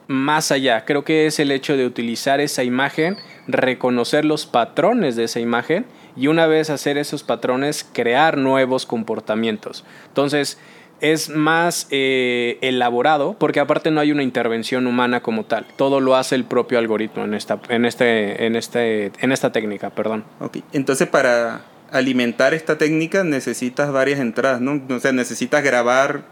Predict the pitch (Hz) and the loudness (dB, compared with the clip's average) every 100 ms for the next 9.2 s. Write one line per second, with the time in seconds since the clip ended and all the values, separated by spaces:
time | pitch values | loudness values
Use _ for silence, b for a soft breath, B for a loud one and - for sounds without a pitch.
0 | - - 123 113 107 139 139 131 139 135 | -10 0 2 2 0 0 0 -2 -2 0
1 | 127 120 117 110 107 - - - - - | 0 0 0 -2 -6 -10 -18 -20 -20 -14
2 | - 131 120 117 113 113 143 131 120 117 | -6 -4 -2 -4 -8 -6 -2 0 2 0
3 | 120 170 202 156 123 127 120 147 160 160 | 0 0 0 -2 -2 -4 -2 0 0 0
4 | 175 185 139 123 - B B 143 139 151 | -2 -2 -2 -2 -6 B B -2 0 2
5 | 151 160 151 127 131 143 143 165 156 127 | 2 2 2 0 2 0 0 -4 -4 -2
6 | 120 127 135 151 127 110 123 123 123 131 | 0 2 2 2 0 -2 -2 -2 -2 -4
7 | 127 123 117 131 - - 123 139 180 180 | -2 -4 -6 -12 -20 -16 -4 2 2 2
8 | 160 117 113 165 160 131 - - 143 156 | 2 2 2 2 2 -2 -8 0 0 2
9 | 190 | 0